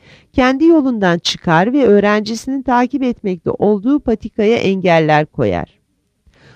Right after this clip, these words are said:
Bu yüzden Wu Men'in Wu Men Kuan'daki çeşitli kuanlar konusunda yaptığı yorumlar kasıtlı olarak yanıltıcıdır.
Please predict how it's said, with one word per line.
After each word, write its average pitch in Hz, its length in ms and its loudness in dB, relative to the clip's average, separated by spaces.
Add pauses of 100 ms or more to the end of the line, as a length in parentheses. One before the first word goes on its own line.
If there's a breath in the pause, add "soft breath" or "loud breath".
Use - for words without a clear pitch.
(220 soft breath)
Bu 311 160 6
yüzden 269 480 2
Wu 269 300 2
Men'in 180 400 0
Wu 233 300 0
Men 226 240 0
Kuan'daki 190 760 -2
çeşitli 196 520 -4
kuanlar 196 580 0
konusunda 247 560 -6
yaptığı 196 460 -2
yorumlar 156 720 0
kasıtlı - 520 -6
olarak 208 480 2
yanıltıcıdır. 156 960 -4